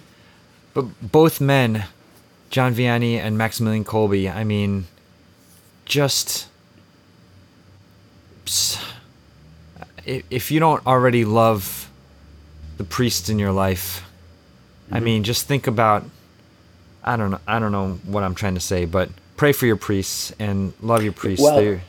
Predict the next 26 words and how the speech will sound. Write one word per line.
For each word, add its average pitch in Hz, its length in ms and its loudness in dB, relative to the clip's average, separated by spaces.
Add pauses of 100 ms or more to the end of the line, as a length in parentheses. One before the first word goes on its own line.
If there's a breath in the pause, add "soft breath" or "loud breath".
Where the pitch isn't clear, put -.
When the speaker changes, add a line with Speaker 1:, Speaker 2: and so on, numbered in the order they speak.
(140)
Speaker 2:
and 151 160 2
for 156 80 0
your 127 120 8
bishops, 110 440 2
remember? 110 420 0
Speaker 1:
Yes. 135 200 4
Speaker 2:
Pray 101 120 4
for - 80 -2
your 117 100 2
bishops 107 240 -2
Speaker 1:
Yep. 131 140 2
Speaker 2:
too. 104 180 4 (500 loud breath)
That 117 380 4
we 135 200 4
could 120 460 4 (240)
somewhat 120 760 0 (120)
in 104 160 0
our 92 180 0
lives 78 540 -8 (160)
mimic 104 420 0 (160)
the 98 100 -2
heroic 92 440 -2
holiness 82 580 -6
of 76 100 -12
these 82 240 -10
men. - 180 -10